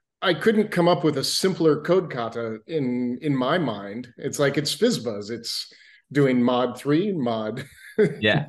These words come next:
Speaker 1: mod
Speaker 2: yeah.
Speaker 1: five, mod fifteen. Um, and okay, and I, then I started playing with that, and I discovered, number one,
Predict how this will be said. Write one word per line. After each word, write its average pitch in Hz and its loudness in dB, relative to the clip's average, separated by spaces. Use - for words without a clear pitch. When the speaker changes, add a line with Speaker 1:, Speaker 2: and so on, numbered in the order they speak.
Speaker 1:
mod 143 -4
Speaker 2:
yeah. - -6
Speaker 1:
five, 151 2
mod 127 2
fifteen. 156 -2
Um, 110 -4
and 135 2
okay, 131 0
and 151 2
I, 135 0
then 160 2
I 160 0
started 143 -6
playing 196 -2
with 113 -8
that, 107 -12
and 131 2
I 123 6
discovered, 123 -2
number 139 0
one, 143 0